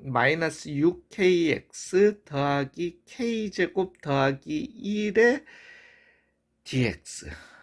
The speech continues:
아, 이거 최소값 구하라고? 예, 요렇게 갈게요. 되셨어요? 그래서 얘 같은 경우는 뭐 가야죠. 뭐 어쩌겠어. 그래서 엑스 삼 승 마이너스 삼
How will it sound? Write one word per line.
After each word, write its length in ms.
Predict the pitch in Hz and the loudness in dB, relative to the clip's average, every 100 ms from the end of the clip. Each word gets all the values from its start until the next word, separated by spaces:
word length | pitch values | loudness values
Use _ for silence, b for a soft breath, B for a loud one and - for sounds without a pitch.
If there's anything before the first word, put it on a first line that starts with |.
| B B B B _ _ _ _ _ _ _ _ _ _ _ | B B B B _ _ _ _ _ _ _ _ _ _ _
아, 180 | - 95 90 - - | -18 -18 -18 -20 -20
이거 160 | - - | -18 -18
최소값 500 | - 170 - - - | -16 -16 -12 -14 -8
구하라고? 540 | 117 - 107 - 139 - B B B | -8 -6 -10 -12 -14 -14 B B B
예, 240 | 165 151 139 | 4 6 6
요렇게 380 | 151 170 165 131 | 4 2 -2 -10
갈게요. 460 | - 127 - 117 98 _ _ _ _ _ | -8 -12 -10 -12 -14 _ _ _ _ _
되셨어요? 600 | 151 135 131 131 127 131 _ _ _ - - | -6 -4 -2 -2 -2 -4 _ _ _ -20 -8
그래서 580 | 196 208 208 202 202 139 | 0 4 6 4 2 2
얘 180 | 143 196 | 2 2
같은 380 | 254 254 247 | -2 -6 -6
경우는 920 | 220 202 190 175 170 170 190 135 135 - _ _ _ _ _ _ _ _ _ _ - B B B B B B | 0 0 2 0 -2 -2 0 0 -4 -14 _ _ _ _ _ _ _ _ _ _ -20 B B B B B B
뭐 160 | 117 - | -12 -10
가야죠. 480 | - 127 156 151 92 | -4 0 -2 -4 -4
뭐 160 | 98 | -4
어쩌겠어. 520 | 78 - 107 - - - | -6 -8 -10 -10 -14 -10
그래서 320 | 135 143 160 | -2 0 2
엑스 380 | 156 - - 185 | 2 2 0 -6
삼 280 | 226 220 214 | -2 -2 -2
승 460 | - 170 117 104 | -2 0 0 -2
마이너스 920 | 107 120 156 196 202 175 170 - 180 | 2 4 6 4 2 2 -2 -4 -2
삼 460 | 175 - 226 233 214 | -2 -2 -6 -4 -6